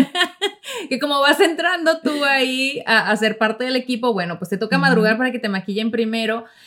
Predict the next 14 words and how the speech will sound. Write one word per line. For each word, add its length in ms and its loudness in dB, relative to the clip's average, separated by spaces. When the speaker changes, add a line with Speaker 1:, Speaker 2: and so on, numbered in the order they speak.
Speaker 1:
pero 560 4
aún 280 4
así, 280 2
Mili 280 -2
súper 320 -2
rápida, 600 0
súper 340 -4
buena 260 -2
en 60 -2
lo, 120 -4
en 100 0
lo 120 -2
que 100 -6
hacía. 500 -2